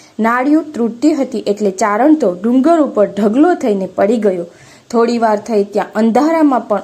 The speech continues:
ઉજાસ મારે તેવા ધોળા બાસ્તા જેવા લુગડા પહેરેલો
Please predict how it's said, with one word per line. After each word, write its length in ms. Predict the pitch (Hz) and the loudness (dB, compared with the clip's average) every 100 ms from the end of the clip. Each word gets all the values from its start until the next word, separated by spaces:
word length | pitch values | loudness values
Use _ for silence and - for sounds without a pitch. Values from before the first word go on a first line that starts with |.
| - | -2
ઉજાસ 380 | 220 302 339 339 | -2 2 0 0
મારે 320 | 269 208 202 | 0 0 -2
તેવા 320 | 190 190 185 | -2 -2 -2
ધોળા 500 | 175 185 233 294 311 | -4 -2 2 4 2
બાસ્તા 440 | 247 202 202 - 208 | 0 0 -2 -2 -2
જેવા 300 | 202 202 190 | 0 -2 0
લુગડા 400 | 190 220 302 359 | 0 0 2 2
પહેરેલો 540 | - 214 202 185 185 | 2 -2 0 -4 -6